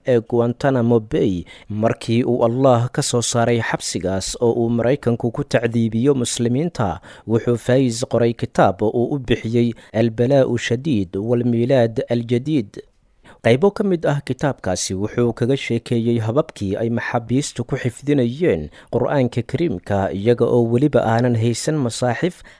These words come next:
hal meel oo ay isku arkaanna aanan ku xirnayn. Haddaba Faiz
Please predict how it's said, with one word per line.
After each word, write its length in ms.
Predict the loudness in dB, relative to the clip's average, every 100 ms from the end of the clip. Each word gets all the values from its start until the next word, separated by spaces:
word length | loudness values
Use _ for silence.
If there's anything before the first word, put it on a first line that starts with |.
| -4
hal 160 | 0 2
meel 240 | 4 4
oo 160 | 4 4
ay 80 | 2
isku 240 | -2 -2
arkaanna 800 | -2 -2 0 0 0 -2 -4 -6 -2
aanan 320 | 2 4 2 0
ku 80 | -2
xirnayn. 720 | 0 0 2 2 2 0 -4 -14 _ _ -20 _ -8
Haddaba 400 | -4 0 2 2
Faiz 640 | 2 2 2 -2 -6 -14